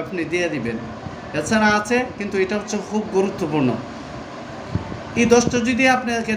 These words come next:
দেন, আপনাকে এক, আপনাকে বিশ থেকে বিশ মার্ক দিয়ে দিবেন ইনশাল্লাহ। এই যে শব্দগুলি মুখস্থ করবেন। তাহলে কেনায়া শব্দ হচ্ছে দুই ধরনের, একটা হচ্ছে প্রথম প্রকারের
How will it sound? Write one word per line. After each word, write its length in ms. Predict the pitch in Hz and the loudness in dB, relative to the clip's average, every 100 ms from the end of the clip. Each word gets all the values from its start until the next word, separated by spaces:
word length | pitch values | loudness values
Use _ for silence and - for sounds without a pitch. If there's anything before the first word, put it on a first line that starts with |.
| 208 | 2
দেন, 140 | 226 214 196 | 2 2 -2
আপনাকে 380 | 196 196 185 196 202 | -2 -4 -4 -2 0
এক, 80 | 214 - - - - 175 | 0 -4 -10 -8 -4 -4
আপনাকে 340 | 180 202 196 196 208 | 0 0 2 0 2
বিশ 120 | 226 - | 0 0
থেকে 180 | 226 202 208 | 0 2 2
বিশ 140 | 202 - 185 | 0 0 2
মার্ক 200 | 180 - - 165 | 2 0 -4 0
দিয়ে 140 | 170 147 | 0 2
দিবেন 200 | 135 131 | 0 -2
ইনশাল্লাহ। 420 | - 127 110 110 107 - - - - - - - 202 | -2 -2 -2 -4 -6 -8 -10 -10 -10 -10 -6 4 6
এই 100 | 208 185 170 | 8 6 6
যে 80 | 170 165 | 4 2
শব্দগুলি 400 | 175 165 156 147 | 2 2 4 4
মুখস্থ 240 | 151 147 143 117 | 4 2 -2 -2
করবেন। 240 | 104 101 - - - - 180 | -4 -6 -10 -12 -12 -4 2
তাহলে 320 | 185 220 226 220 240 | 4 4 4 4 4
কেনায়া 320 | 240 247 247 247 | 6 6 4 0
শব্দ 160 | 214 247 | 0 0
হচ্ছে 160 | 240 226 226 | 2 0 0
দুই 100 | 233 | 2
ধরনের, 360 | 214 190 185 156 - 175 | 2 2 2 0 -2 -6
একটা 120 | - 214 | -2 -2
হচ্ছে 160 | 220 220 | 0 0
প্রথম 200 | 214 226 226 | 2 4 4
প্রকারের 280 | 226 233 | 4 2